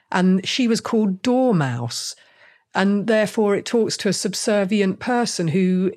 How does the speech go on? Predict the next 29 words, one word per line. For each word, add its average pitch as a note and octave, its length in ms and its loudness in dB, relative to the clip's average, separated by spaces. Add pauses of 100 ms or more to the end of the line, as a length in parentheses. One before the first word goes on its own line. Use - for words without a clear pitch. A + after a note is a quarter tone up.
(120)
is G#3 160 2
indebted G#3+ 580 0
to E3 120 -4
him D3 380 -2 (280)
loyalty-wise. D#3 1200 0 (440)
The G3 300 2
last A#3 400 0
point D3+ 380 -2
that E3 200 -4
really F3+ 380 2
jumped D#3+ 380 -4
out D#3+ 260 -4
at - 100 -6
me, C#3+ 480 -4 (120)
well, D#3 120 2
there D#3+ 120 4
were E3 60 4
two G3 260 2
of D#3+ 100 0
them D3 160 0
actually, D#3+ 380 -2
was D#3+ 160 0
one F#3+ 220 2
about E3+ 260 -2
him E3+ 120 0
breaking D#3+ 440 -2
into D#3+ 340 -2
a D3 60 0
morgue D3 640 0